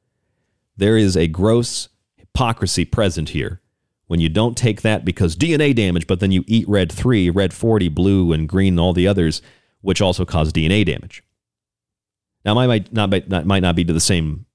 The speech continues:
extent, but it still causes harm in your body. Now, more to the point of what we were discussing earlier, this came out from University of Connecticut Rudd Center, R U D D,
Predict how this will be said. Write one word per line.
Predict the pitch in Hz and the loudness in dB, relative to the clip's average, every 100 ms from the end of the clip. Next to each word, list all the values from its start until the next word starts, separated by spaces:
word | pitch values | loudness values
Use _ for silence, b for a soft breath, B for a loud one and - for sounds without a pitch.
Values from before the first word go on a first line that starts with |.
| _ | _
extent, | 87 - - 170 87 104 - _ _ _ _ _ _ | -10 -4 0 0 0 -4 -10 _ _ _ _ _ _
but | 98 95 - _ _ _ _ | 0 0 -2 _ _ _ _
it | 98 95 | -4 -2
still | - 120 117 | -2 0 0
causes | - - 110 104 92 | -2 -2 0 2 0
harm | - 98 92 | 0 0 2
in | 85 | 2
your | 87 | 0
body. | 135 160 - - _ _ _ _ _ _ _ _ _ | 0 -2 -2 -8 _ _ _ _ _ _ _ _ _
Now, | - 101 | -4 0
more | 117 147 | 2 2
to | 156 - 131 120 | 0 2 2 2
the | 104 104 101 90 92 _ _ _ - | 2 2 2 2 -2 _ _ _ -6
point | - 135 127 | 0 0 0
of | 113 | 0
what | 117 | 0
we | 120 | 0
were | |
discussing | 107 101 - 101 98 | 0 0 0 0 0
earlier, | 135 190 113 85 98 131 _ _ _ _ _ _ _ _ _ | 2 2 2 2 0 -4 _ _ _ _ _ _ _ _ _
this | - 131 - | -4 -4 0
came | 131 127 | 0 0
out | 117 | 0
from | - 101 | -2 -2
University | 92 95 135 147 143 139 - 123 | 0 2 2 2 0 0 0 0
of | 107 | 0
Connecticut | 120 110 127 110 107 - | 0 2 0 0 -2 -2
Rudd | 92 104 131 120 | -2 0 0 0
Center, | - 92 90 87 | -2 0 0 0
R | 98 104 | 2 2
U | 104 | 2
D | 98 98 | 2 0
D, | 107 101 82 107 | 2 0 0 -4